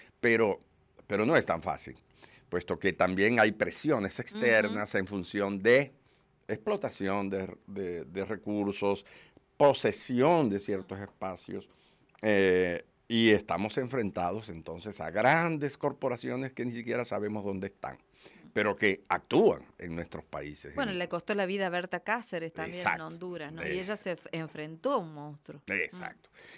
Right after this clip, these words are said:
Speaker 1: Y así, así como Berta Cáceres, nosotros perdimos a Sabino Romero,
Speaker 2: Ujú.
Speaker 1: otros compañeros han perdido, en fin, pues, ¿no? Este,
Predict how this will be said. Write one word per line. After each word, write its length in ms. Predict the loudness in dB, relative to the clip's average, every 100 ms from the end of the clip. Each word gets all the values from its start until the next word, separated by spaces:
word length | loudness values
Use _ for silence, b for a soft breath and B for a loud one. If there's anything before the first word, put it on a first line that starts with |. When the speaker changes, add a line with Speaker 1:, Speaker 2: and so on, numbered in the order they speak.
| B
Speaker 1:
Y 140 | -2
así, 420 | 0 0 -2 -4 b b b -12
así 280 | -10 -8
como 240 | -2 2 6
Berta 260 | 6 6
Cáceres, 600 | 2 0 -2 -4 -2 -4 -4
nosotros 560 | -4 -2 -2 -2 -4
perdimos 420 | -4 -4 -2 0
a 80 | -2
Sabino 380 | 0 0 0 0
Romero, 600 | 0 2 2 2 2 0 -2
Speaker 2:
Ujú. 160 | -8 -2
Speaker 1:
otros 220 | -2 -2
compañeros 540 | -2 -2 -2 -4 -4 -4
han 140 | -6
perdido, 600 | -6 -6 -4 -4 -4 -6 B B -4
en 160 | -4
fin, 340 | 6 8 8 6
pues, 200 | -2 -4
¿no? 180 | -6 -6 b b b b b
Este, 580 | -4 -4 -4 -2 0